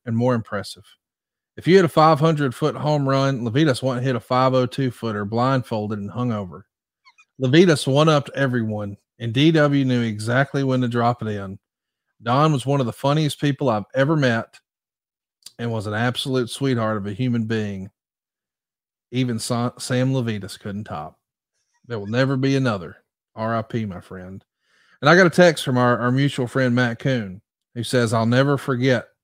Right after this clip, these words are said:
the green room at StarCast One after All In. You," this is talking about me, "What do you think, Don?" And Don says, "I agree." And I said,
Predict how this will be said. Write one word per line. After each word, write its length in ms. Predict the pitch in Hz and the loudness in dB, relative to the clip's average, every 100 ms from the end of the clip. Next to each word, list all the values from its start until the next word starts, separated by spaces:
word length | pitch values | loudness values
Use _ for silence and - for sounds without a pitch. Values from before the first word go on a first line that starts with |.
| 110 | -12
the 80 | |
green 360 | 107 120 139 135 | -4 0 0 0
room 260 | 113 104 95 | -2 -4 -8
at 80 | |
StarCast 600 | - 135 120 - 120 113 123 | -6 -2 -2 0 -2 -2 -4
One 220 | 120 107 | -4 -2
after 300 | 101 - 104 | -6 -4 -2
All 200 | 110 110 | -2 -2
In. 300 | 110 87 107 _ _ _ _ _ _ _ _ _ _ - | -6 -8 -14 _ _ _ _ _ _ _ _ _ _ -2
You," 380 | 131 127 95 - _ _ _ _ | 2 2 0 -12 _ _ _ _
this 160 | 113 107 | -14 -8
is 40 | |
talking 180 | 113 107 | -6 -4
about 100 | 98 | -4
me, 340 | 107 90 104 _ _ | -8 -10 -16 _ _
"What 200 | 120 175 | 0 4
do 60 | |
you 100 | 202 | 4
think, 300 | 175 220 170 | 4 2 2
Don?" 460 | 127 131 151 180 170 - | 0 2 2 2 -2 -10
And 120 | 101 | -14
Don 260 | 101 107 107 | -8 -6 -6
says, 380 | - 110 104 - | -6 -6 -6 -8
"I 160 | 110 147 | -2 0
agree." 520 | 139 120 113 98 107 _ _ | 0 0 -2 -4 -16 _ _
And 140 | 113 110 | -10 -2
I 160 | 143 | 0
said, 480 | 131 - 113 104 104 | 0 -4 -6 -6 -6